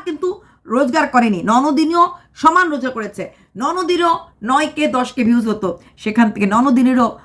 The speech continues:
ফর্টি ফোর কে, ফিফটি ফাইভ কে ভিউজ হয়ে গেছে। আচ্ছা, তারপর ননদিনী তো, আহ,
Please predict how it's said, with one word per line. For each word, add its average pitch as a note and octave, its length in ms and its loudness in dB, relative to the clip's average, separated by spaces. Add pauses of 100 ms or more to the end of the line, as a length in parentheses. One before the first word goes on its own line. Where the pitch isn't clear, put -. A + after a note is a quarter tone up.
(160)
ফর্টি C4 280 -4
ফোর B3 240 -6
কে, A3+ 140 -8
ফিফটি A#3+ 260 -8
ফাইভ G#3+ 200 -2 (100)
কে A3 80 -4
ভিউজ G#3 340 -2
হয়ে B3+ 200 2
গেছে। E3+ 320 -8 (320)
আচ্ছা, D#3 320 -10 (360)
তারপর D#4+ 340 2
ননদিনী C4+ 380 -2
তো, D4 160 -4
আহ, A3+ 240 -8